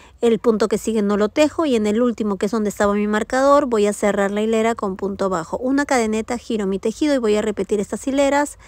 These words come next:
tantas veces sean necesarias. He tejido diecisiete centímetros de altura. Recuerden que el estuche tiene una solapa. He llegado al tamaño ideal.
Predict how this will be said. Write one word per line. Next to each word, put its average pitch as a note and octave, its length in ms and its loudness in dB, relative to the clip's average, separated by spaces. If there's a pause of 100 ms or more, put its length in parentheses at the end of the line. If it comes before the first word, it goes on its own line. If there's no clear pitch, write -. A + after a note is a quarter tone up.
(320)
tantas C4+ 280 0
veces A3+ 240 0
sean G3+ 260 0
necesarias. - 520 -6 (420)
He A#3 60 -4
tejido C4+ 380 6
diecisiete A3+ 420 -2
centímetros G#3+ 540 -4
de G#3+ 60 0
altura. C#4+ 360 0
Recuerden G#3 400 -2
que G#3 80 -4
el G#3 80 -2
estuche G3 320 -4
tiene A3 220 -4
una G3 160 -4
solapa. C4+ 600 0 (360)
He G#3+ 80 2
llegado G#3+ 340 6
al G#3+ 100 0
tamaño F#3+ 340 -2
ideal. A#3 520 2